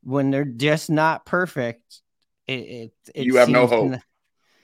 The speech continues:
Speaker 1: yeah, you have no hope. And you can see that with a lot of the, the one game, uh, losses that we've had earlier on. I know,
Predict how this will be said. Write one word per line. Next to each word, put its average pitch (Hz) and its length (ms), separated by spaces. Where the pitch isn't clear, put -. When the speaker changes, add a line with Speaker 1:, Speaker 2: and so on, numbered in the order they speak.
Speaker 1:
yeah, 185 240
you 175 140
have 175 80
no 170 160
hope. 185 220
And 143 120
you 147 80
can 147 160
see 165 220
that 151 240
with 143 160
a 143 60
lot 117 300
of 120 140
the, 127 200
the 127 120
one 135 300
game, 139 500
uh, 127 260
losses 127 480
that 107 200
we've 113 180
had 113 260
earlier 120 420
on. 107 260
I 139 120
know, 143 380